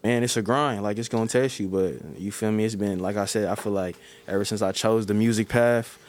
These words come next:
like, everything's been just falling in line, just been telling me, like, I'm making the right moves. Like, every time something I hit a little back wall, you just keep going, and then boom, something open up. Boom, this door open up. Boom, that door open up.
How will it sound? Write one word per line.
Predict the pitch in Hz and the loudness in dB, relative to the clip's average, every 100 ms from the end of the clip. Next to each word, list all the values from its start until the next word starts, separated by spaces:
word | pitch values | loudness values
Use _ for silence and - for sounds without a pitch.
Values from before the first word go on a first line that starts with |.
| - - | -20 -14
like, | - 64 | -8 -2
everything's | 104 101 107 95 | 0 0 -2 -2
been | 90 95 | -2 -2
just | 87 90 | -2 -4
falling | - 107 101 104 | -2 0 2 0
in | 95 | 0
line, | 101 101 98 | 0 0 -2
just | 90 - | -4 -6
been | 87 95 90 87 - - - - - - - - | -4 -4 -4 -8 -14 -20 -20 -20 -20 -20 -20 -10
telling | - 110 107 | 0 0 2
me, | 104 | 0
like, | 101 | 0
I'm | 98 95 | 0 0
making | 101 101 98 | 0 0 0
the | |
right | 92 101 95 | 2 2 0
moves. | 101 107 95 80 | 0 0 0 -4
Like, | 82 85 | -6 -4
every | 95 | -4
time | 95 104 98 | -2 -2 -2
something | 95 101 98 | -4 -4 -2
I | 95 | -2
hit | 101 | 0
a | 98 | 0
little | 98 92 | 0 0
back | 98 98 | 0 0
wall, | 90 95 | -2 -2
you | 98 | -4
just | 92 - | -6 -10
keep | - 90 | -10 -6
going, | 104 107 104 | -2 -2 -2
and | 98 | -2
then | 90 | -6
boom, | 80 92 82 82 - - | -6 -6 -6 -10 -20 -16
something | - 95 85 | -6 -4 -4
open | 87 92 | -6 -6
up. | 90 76 | -6 -8
Boom, | - 92 87 | -8 -6 -6
this | 90 | -8
door | 85 85 85 | -6 -6 -6
open | 76 80 | -10 -12
up. | 71 76 | -14 -10
Boom, | 92 90 | -6 -4
that | 90 85 | -6 -6
door | 85 80 | -8 -8
open | 78 80 | -10 -10
up. | 78 | -10